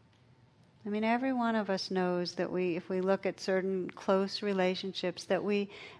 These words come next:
we keep reliving that in some ways our fears, our needs, our insecurities play out.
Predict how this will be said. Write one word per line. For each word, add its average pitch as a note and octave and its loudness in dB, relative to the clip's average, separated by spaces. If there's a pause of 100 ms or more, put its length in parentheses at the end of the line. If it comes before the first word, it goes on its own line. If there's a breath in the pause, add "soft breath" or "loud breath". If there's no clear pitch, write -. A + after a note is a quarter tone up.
we G#3+ 0
keep A#3 0
reliving G#3+ 6
that G3 6
in F#3+ 2
some G#3 4
ways F#3+ 4 (560 loud breath)
our G3 6
fears, F#3 0
our F#3+ 4
needs, F3+ 0
our F3+ 4
insecurities F3 -2 (340 loud breath)
play F#3+ 2
out. F3 -2